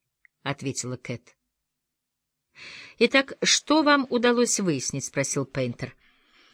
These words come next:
"То, что мы идем по дороге одновременно новой и старой", — загадочно ответил Малькольм и открыл ноутбук, который принес с собой.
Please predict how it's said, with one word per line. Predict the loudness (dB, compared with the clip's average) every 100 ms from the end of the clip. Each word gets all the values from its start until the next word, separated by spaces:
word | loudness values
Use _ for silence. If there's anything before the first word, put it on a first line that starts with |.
| _ _ _ _ 4
"То, | 6 6
что | 4 4
мы | 6 6
идем | 4 2 4 4
по | 4 4
дороге | 6 6 6 4 4
одновременно | 4 4 4 4 4 4 4 4
новой | 4 4 4 4 2
и | 0 -4
старой", — | -4 0 0 2 -2 -8 -18 _ _ _ -10
загадочно | -2 0 0 0 -2 -4 -4
ответил | -6 -6 -4 -2
Малькольм | 0 0 -2 -4 -8 -10 _ _ _ _ _ _ _ _ _ -4
и |
открыл | -2 -2 -2 0
ноутбук, | 0 -4 -6 -4 -6 -4
который | -6 -6 -8
принес | -6 -6 -6 -6
с |
собой. | -6 -6 -6 -8